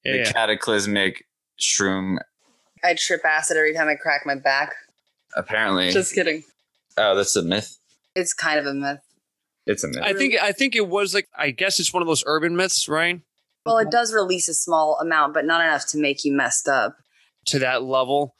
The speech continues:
Speaker 3: Yeah, it's in your spinal fluid forever.
Speaker 2: It's a rural myth.
Speaker 1: Oh, well, that makes sense.
Speaker 3: They probably did that on purpose because the C I A created it.
Speaker 1: Yes,
Speaker 3: Yeah.
Speaker 1: indeed.
Speaker 3: So, I
Speaker 2: Absolutely.
Speaker 3: mean, why wouldn't they want to keep something that they created in everyone's body that they can?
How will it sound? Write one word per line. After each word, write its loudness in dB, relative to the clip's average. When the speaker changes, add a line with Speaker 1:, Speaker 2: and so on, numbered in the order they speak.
Speaker 3:
Yeah, 2
it's -2
in 2
your 4
spinal 0
fluid 0
forever. 2
Speaker 2:
It's 2
a 4
rural 4
myth. 0
Speaker 1:
Oh, 0
well, 2
that 2
makes 0
sense. 0
Speaker 3:
They 6
probably 0
did 0
that 2
on 2
purpose 0
because -8
the -14
C 0
I 4
A 2
created 4
it. 2
Speaker 1:
Yes, 0
Speaker 3:
Yeah. 0
Speaker 1:
indeed. 0
Speaker 3:
So, -2
I 0
Speaker 2:
Absolutely. 0
Speaker 3:
mean, -4
why 2
wouldn't -2
they 2
want 2
to -2
keep -6
something -2
that -4
they 4
created 2
in -2
everyone's 0
body 2
that 0
they 2
can? -2